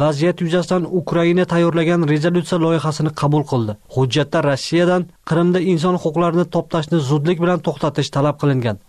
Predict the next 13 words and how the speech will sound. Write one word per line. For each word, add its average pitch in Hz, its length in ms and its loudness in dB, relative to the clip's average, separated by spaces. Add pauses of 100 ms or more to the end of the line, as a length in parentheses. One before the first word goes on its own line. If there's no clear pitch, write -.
(140)
Rezolyutsiya 165 460 0 (100)
loyihasini 165 440 -2 (120)
qo'llab 165 420 2
yetmish 156 320 -2
bir 175 120 0 (100)
davlat, 160 260 0 (220)
unga 151 280 2
qarshi 165 260 -2
yigirma 160 300 0
besh 180 240 0
davlat 160 260 0
ovoz 151 320 2 (100)
berdi. 113 220 -2